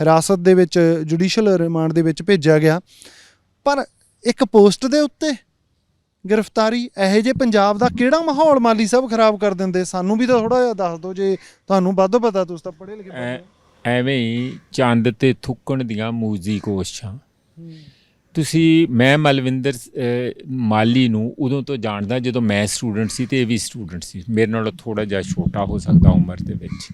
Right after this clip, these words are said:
Speaker 1: ਹੂੰ।
Speaker 2: ਔਰ ਇਹ ਉਦੋਂ ਦੇ ਸਟੂਡੈਂਟ ਐਕਟਿਵਿਸਟ ਆ, ਬੜੇ ਜ਼ਿੰਮੇਵਾਰ ਆ, ਸਾਰੀ ਉਮਰ ਇਸ ਗੱਲ ਹੀ ਕੱਢਤੀ ਕਿ ਜਿਹੜੀਆਂ ਸ਼ਹਿਰੀ ਆਜ਼ਾਦੀਆਂ, ਲੋਕਾਂ ਦੇ ਹੱਕ ਹਕੂਕ ਆ, ਉਹਨਾਂ ਦੇ ਹੱਕ ਵਿੱਚ ਆਵਾਜ਼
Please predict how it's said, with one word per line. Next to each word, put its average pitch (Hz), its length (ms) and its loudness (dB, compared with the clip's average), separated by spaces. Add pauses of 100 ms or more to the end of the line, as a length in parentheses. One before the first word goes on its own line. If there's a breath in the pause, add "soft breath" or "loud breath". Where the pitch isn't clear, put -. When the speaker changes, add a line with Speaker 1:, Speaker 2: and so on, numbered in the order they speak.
Speaker 1:
ਹੂੰ। 131 80 -18 (480 loud breath)
Speaker 2:
ਔਰ 214 100 2
ਇਹ 233 80 4
ਉਦੋਂ 226 280 -2
ਦੇ 226 160 -2
ਸਟੂਡੈਂਟ 208 520 -4
ਐਕਟਿਵਿਸਟ 202 600 -6
ਆ, 214 140 -4
ਬੜੇ 156 280 -2
ਜ਼ਿੰਮੇਵਾਰ 143 720 -6
ਆ, 190 240 -6
ਸਾਰੀ 180 640 0 (100)
ਉਮਰ 190 520 -2
ਇਸ 175 320 4
ਗੱਲ 156 280 -2
ਹੀ 135 80 -6
ਕੱਢਤੀ 147 560 -8
ਕਿ 175 140 -4
ਜਿਹੜੀਆਂ 151 360 -6
ਸ਼ਹਿਰੀ 185 500 -2
ਆਜ਼ਾਦੀਆਂ, 135 580 -6
ਲੋਕਾਂ 139 420 -8
ਦੇ 143 120 -4
ਹੱਕ 110 420 -2
ਹਕੂਕ 123 420 -12
ਆ, 143 100 -6
ਉਹਨਾਂ 147 360 -10
ਦੇ 143 140 -8
ਹੱਕ 107 300 -8
ਵਿੱਚ 135 260 -10 (140)
ਆਵਾਜ਼ 117 580 0